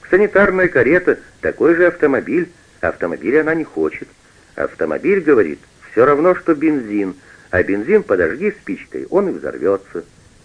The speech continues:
Послушать ее, так все автомобили когда-нибудь взлетят на воздух. Это как сказать,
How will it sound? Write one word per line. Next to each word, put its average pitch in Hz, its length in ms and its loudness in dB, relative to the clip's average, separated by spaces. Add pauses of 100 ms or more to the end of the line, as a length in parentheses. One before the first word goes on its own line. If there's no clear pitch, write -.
(240)
Послушать 131 500 -2
ее, 117 300 0 (380)
так - 280 -2 (520)
все 139 180 4
автомобили 147 560 0
когда-нибудь 110 580 -4
взлетят 92 460 -4
на 135 120 -2
воздух. 117 440 -2 (1200)
Это 214 280 4
как 208 280 0
сказать, 139 540 0